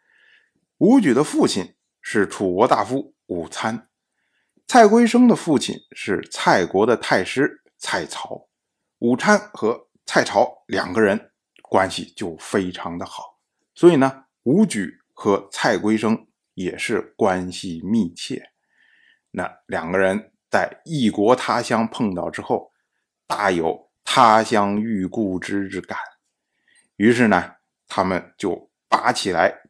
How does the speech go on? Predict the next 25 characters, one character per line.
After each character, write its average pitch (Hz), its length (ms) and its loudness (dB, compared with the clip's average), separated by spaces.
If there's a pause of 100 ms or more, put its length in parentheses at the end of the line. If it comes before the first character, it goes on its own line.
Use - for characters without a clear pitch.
荆 180 240 2
草 - 360 -10 (120)
铺 127 240 -2
在 104 180 0
地 82 240 -8
上 92 220 -10 (180)
当 101 220 -6
席 - 320 -8
子， 120 300 -10 (420)
然 85 160 -4
后 95 140 -2
呢， 80 120 -8 (280)
坐 101 180 -4
在 85 140 -6
上 104 200 -2
面 87 280 -10 (320)
相 95 280 -4
互 92 200 -6
之 95 180 -8
间 90 400 -6
分 104 340 -2
享 87 300 -8
食 - 280 -10
物。 - 300 -8 (760)
那 98 180 -2